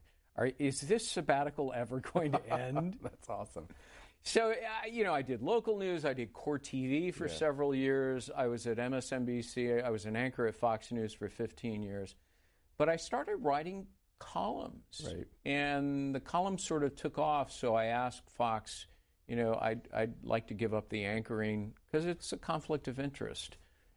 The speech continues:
Speaker 1: And so I've been, the columns led to two books.
Speaker 2: And, uh, I'm a Wichita boy. You spent some time in Wichita.
Speaker 1: I met my wife in Wichita.
Speaker 2: <laughs> That's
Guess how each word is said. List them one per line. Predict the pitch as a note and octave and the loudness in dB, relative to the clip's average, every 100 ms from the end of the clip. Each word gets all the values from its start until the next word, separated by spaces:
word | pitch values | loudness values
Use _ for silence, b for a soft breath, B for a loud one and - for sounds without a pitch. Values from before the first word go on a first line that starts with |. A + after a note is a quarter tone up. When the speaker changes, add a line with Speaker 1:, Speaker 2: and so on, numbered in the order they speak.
| b | b
Speaker 1:
And | B2+ | 2
so | D3+ | 4
I've | C#3 C3 | 4 4
been, | C#3 C3 C3+ G#2+ G#2 C3+ | 2 0 -2 -8 -12 -2
the | B2 | -2
columns | - D3 D#3 E3 C#3+ | 2 2 4 2 0
led | A#2+ A#2+ C#3 C#3+ | 0 2 2 -2
to | - C#3 B2+ | -4 -2 -2
two | B2 - D3 | -4 -4 -4
books. | C#3+ - - - - _ _ _ _ _ b b - | -2 -6 -8 -14 -20 _ _ _ _ _ b b -2
Speaker 2:
And, | C3 B2+ A#2 | 2 2 2
uh, | A2 G#2 | 2 4
I'm | A#2+ E3 | 2 2
a | |
Wichita | A#2+ - - G#2 | -2 -4 0 0
boy. | G2+ A2+ | 2 0
You | C#3+ | 0
spent | B2 G#2+ | -4 -6
some | G2+ | -6
time | F#2+ F#2 F2+ | -4 -4 -4
in | F2+ | -6
Wichita. | F2+ - | -4 0
Speaker 1:
I | B2+ | 2
met | B2 C3+ C#3+ D#3 | 2 2 0 0
my | C#3 C#3 | -2 0
wife | A#2+ B2+ E3+ - | 0 0 0 -2
in | G#3 G3 | -2 0
Wichita. | D#3+ - C#3+ - B2+ A2 B2 | 0 0 -2 0 0 2 2
Speaker 2:
<laughs> | |
That's | D3 | -2